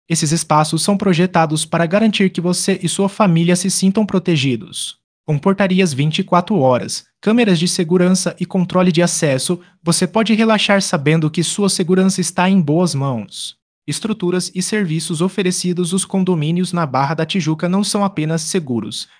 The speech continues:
mas também oferecem uma variedade de estruturas e serviços que tornam a vida muito mais agradável. Aqui estão alguns dos serviços que você pode esperar: academia, equipamentos modernos para manter a forma, piscina, área de lazer para relaxar e se refrescar,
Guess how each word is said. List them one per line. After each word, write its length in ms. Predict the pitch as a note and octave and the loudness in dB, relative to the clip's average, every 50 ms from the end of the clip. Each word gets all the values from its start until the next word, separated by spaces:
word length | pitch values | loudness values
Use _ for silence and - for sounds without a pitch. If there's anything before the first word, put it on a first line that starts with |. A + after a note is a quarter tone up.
| _ _ | _ _
mas 200 | - F3 F#3 F3+ | 0 0 0 0
também 260 | - G3+ F#3+ E3 E3+ F3+ | 0 0 0 2 2 0
oferecem 540 | F3+ F3+ - F#3+ E3+ E3+ F3 - - F#3 | 0 0 -2 0 0 0 0 0 -2 -2
uma 160 | F3+ F#3 F#3+ F#3 | 0 0 0 0
variedade 500 | G3+ G3+ G3+ F#3+ D#3+ D3 C#3 D3+ D#3+ D#3+ | 0 0 0 0 2 2 0 2 0 -2
de 80 | D3+ | -4
estruturas 640 | F3+ F3+ - - G#3 F#3+ - E3+ F3 F3 F3+ - - | -4 -6 -4 -6 -6 -6 -2 -2 -2 -2 -2 -4 -4
e 80 | - F#3 | -6 -6
serviços 540 | - - G#3 G3 F3 D3+ D#3+ D#3 - D3+ - | -4 -2 -2 -2 0 -2 -2 -4 -4 -6 -6
que 140 | - D#3 D3+ | -4 -6 -4
tornam 340 | - F3 F3 F3+ F#3+ F#3+ | -2 0 0 0 2 2
a 60 | G3 F3 | 0 0
vida 280 | C3 B2+ D#3+ D#3 F3 | 0 -2 -2 -2 -2
muito 360 | D#3+ C3+ C#3 F3 G3+ F#3+ G#3+ | -2 0 0 -2 -2 0 -2
mais 340 | F3+ D3+ D3+ E3 E3+ E3 - _ _ | -2 0 0 -2 -2 -4 -6 _ _
agradável. 760 | - F3+ E3 D#3 D#3 D3 C3 C3 B2 A2 G2+ G2 G#2+ A#2 B2 - _ _ _ _ _ - | -6 -6 -4 -2 -2 -2 0 0 -2 -2 -2 -6 -10 -14 -16 -18 _ _ _ _ _ -6
Aqui 220 | - E3 - - G#3 | -6 -4 0 0 0
estão 200 | G3 - G#3+ G#3+ | 0 2 2 2
alguns 320 | G#3+ F3+ F3 F#3+ G3 F#3 | 2 2 2 2 2 2
dos 180 | - E3 D#3+ - | 0 -2 -2 0
serviços 520 | - G#3 G#3 D#3+ F3 F3+ - - F#3+ - | 0 0 0 2 0 0 0 -2 -4 -4
que 80 | - G#3+ | -2 0
você 240 | F#3+ G#3 G3 - | 0 0 0 0
pode 220 | G#3+ - G#3 G3 F#3+ | 0 0 2 2 2
esperar: 520 | F3+ - - - D#3+ C3 A#2 A#2+ C#3 - _ - | 0 -2 0 0 0 0 0 -2 -6 -14 _ -4
academia, 680 | - F3+ F3+ - G#3+ F#3+ G3+ G3 F#3+ D3 A#2 A2+ A#2 - _ _ _ _ - | -4 -4 -2 -2 -2 0 2 2 2 2 0 -2 -6 -8 _ _ _ _ -10
equipamentos 640 | C#3+ - E3 - F#3 E3+ C#3+ C3+ C#3+ C3+ E3 C#3+ | -8 -6 0 0 2 2 2 0 0 -2 -2 -2
modernos 480 | D#3+ E3 E3 C#3 C#3 D3 D3+ D#3 D3 - | 0 0 2 2 2 2 2 0 -2 0
para 180 | - F3 D#3 | 0 0 2
manter 300 | D3+ D3+ D#3+ D#3 F3 F3+ | 2 0 0 0 2 2
a 60 | F#3 | 2
forma, 480 | F#3 - - C#3 A#2+ A2 G2+ G2+ A2+ - _ _ _ _ _ _ | 0 0 0 0 0 0 -2 -6 -12 -16 _ _ _ _ _ _
piscina, 540 | - F3 F3 - - D3+ C3 A#2+ A#2 B2 - _ _ - | -4 -4 -2 -2 -4 -4 -4 -6 -8 -12 -14 _ _ -6
área 200 | D#3+ D#3 D#3 D3+ | -4 -2 -2 0
de 100 | C#3+ E3+ | -2 -2
lazer 280 | F3+ F3 D3 D#3 F3 | -2 0 0 -2 -2
para 160 | F3 F#3 F#3+ | -2 -2 -2
relaxar 460 | F3 E3+ F#3 F#3 F#3 - - F#3 D#3+ D3 | 0 0 0 0 0 0 0 -2 -2 -2
e 60 | C#3+ | -4
se 120 | - - | -4 -2
refrescar, 720 | D#3 D#3+ D#3 - F#3+ F3+ - - - C3+ A2+ G#2+ G2+ - | -4 -4 -2 -2 -4 -4 -4 -4 -6 -6 -6 -6 -10 -16